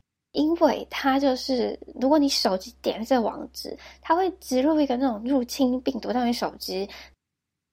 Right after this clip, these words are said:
可是你没有发现它，你中毒了，然后还窃取你手机上所有的资讯，所以最好是在手机上不要存取，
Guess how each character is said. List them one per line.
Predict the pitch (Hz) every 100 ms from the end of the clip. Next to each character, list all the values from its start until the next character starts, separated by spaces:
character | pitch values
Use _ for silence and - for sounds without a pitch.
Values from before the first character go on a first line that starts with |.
| _
可 | 277
是 | 330
你 | 381 254
没 | 240
有 | 285
发 | 247 247
现 | 254
它， | 233 233 -
你 | 220 208
中 | 240 202
毒 | -
了， | - - - - - -
然 | 302
后 |
还 | 339 311
窃 | 311 - 370 302
取 | - 269
你 | 240 233
手 | - 196
机 | - 254
上 | 277
所 | 254 - 208 269
有 | 311
的 | 214
资 | - 220 220
讯， | - 220 - - _ _
所 | - 359
以 | 339
最 | - 381
好 | 196
是 | 277 285 269 -
在 | -
手 | 339 214
机 |
上 | 240 277
不 | 240
要 | 226 247 262 247
存 | 254 - 254 349
取， | - - 262